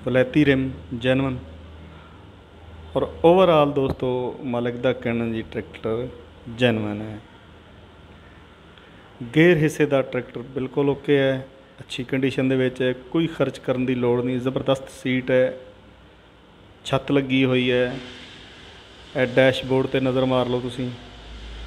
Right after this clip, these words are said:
ਪਰਕਨ ਮਾਡਲ ਹੈ ਦੋਸਤੋ। ਔਰ ਇਹ ਤੁਸੀਂ ਸ਼ੋ ਦੇਖ ਲਓ, ਮਾਲਕ ਦਾ ਕਹਿਣਾ ਜੀ ਜੈਨੂਅਨ ਹੈ ਸ਼ੋ ਔਰ ਪੇਟੀ ਸ਼ੋ। ਔਰ ਸਾਰਾ ਸਮਾਨ ਜਿਹੜਾ ਲੱਗਿਆ ਹੋਇਆ ਟਰੈਕਟਰ ਨੂੰ, ਇਹ ਟਰੈਕਟਰ ਦੇ ਨਾਲ ਹੀ ਹੋਏਗਾ ਜੀ। ਬੰਪਰ, ਛੱਤ, ਡਰੋਬਾਰ, ਹੁੱਕ।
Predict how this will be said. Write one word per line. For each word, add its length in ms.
ਪਰਕਨ 340
ਮਾਡਲ 320
ਹੈ 60
ਦੋਸਤੋ। 520
ਔਰ 120
ਇਹ 280
ਤੁਸੀਂ 340
ਸ਼ੋ 260
ਦੇਖ 300
ਲਓ, 200
ਮਾਲਕ 320
ਦਾ 160
ਕਹਿਣਾ 300
ਜੀ 140
ਜੈਨੂਅਨ 460
ਹੈ 120
ਸ਼ੋ 180
ਔਰ 100
ਪੇਟੀ 240
ਸ਼ੋ। 180
ਔਰ 80
ਸਾਰਾ 380
ਸਮਾਨ 420
ਜਿਹੜਾ 180
ਲੱਗਿਆ 300
ਹੋਇਆ 180
ਟਰੈਕਟਰ 360
ਨੂੰ, 180
ਇਹ 60
ਟਰੈਕਟਰ 320
ਦੇ 120
ਨਾਲ 260
ਹੀ 100
ਹੋਏਗਾ 260
ਜੀ। 140
ਬੰਪਰ, 600
ਛੱਤ, 340
ਡਰੋਬਾਰ, 640
ਹੁੱਕ। 420